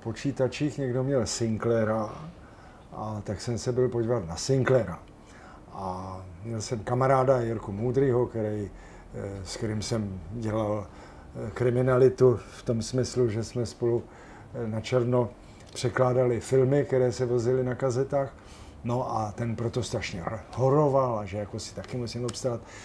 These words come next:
toho Sinclaira a, a že jako bez počítače nemůžu žít.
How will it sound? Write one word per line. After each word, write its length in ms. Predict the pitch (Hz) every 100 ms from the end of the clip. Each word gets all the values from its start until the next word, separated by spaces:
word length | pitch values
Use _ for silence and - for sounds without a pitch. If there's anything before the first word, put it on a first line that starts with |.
| - -
toho 200 | 117 110
Sinclaira 600 | - 110 117 120 117 113
a, 340 | - 117 107 - - - - -
a 280 | 113 101 104
že 160 | 90 107
jako 680 | 101 - 110 107 107 104 104 104 101 95
bez 180 | 92
počítače 540 | - 117 120 110 107 117
nemůžu 320 | 120 107 98
žít. 260 | 98 131